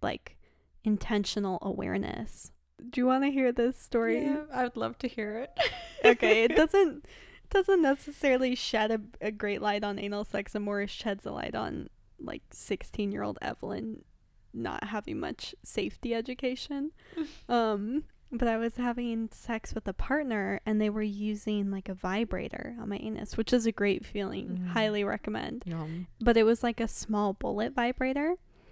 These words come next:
Speaker 2: Mm-hmm.
Speaker 1: and
Speaker 2: Oh,
Speaker 1: he was
Speaker 2: no.
Speaker 1: behind me and <laughs> whatever. And then all of a sudden, he just stopped moving.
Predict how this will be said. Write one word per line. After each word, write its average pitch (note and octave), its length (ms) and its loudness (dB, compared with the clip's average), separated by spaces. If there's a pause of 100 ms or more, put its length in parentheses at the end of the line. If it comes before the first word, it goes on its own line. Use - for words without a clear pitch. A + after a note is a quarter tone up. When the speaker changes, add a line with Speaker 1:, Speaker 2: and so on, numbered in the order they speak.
(140)
Speaker 2:
Mm-hmm. G#3 160 -2
Speaker 1:
and A3+ 520 2 (280)
Speaker 2:
Oh, G3+ 220 -10 (120)
Speaker 1:
he B3 140 4
was A#3+ 200 6
Speaker 2:
no. - 40 -12
Speaker 1:
behind A#3+ 340 4
me B3 140 4
and A#3+ 120 0
<laughs> - 20 -2
whatever. C#4+ 760 10 (760)
And A#3+ 220 6
then A3+ 400 4 (260)
all A#3+ 220 8
of C#4 140 8
a C4 60 6
sudden, A3+ 420 6
he G#3 220 4
just - 420 0
stopped - 480 0
moving. G3+ 540 -2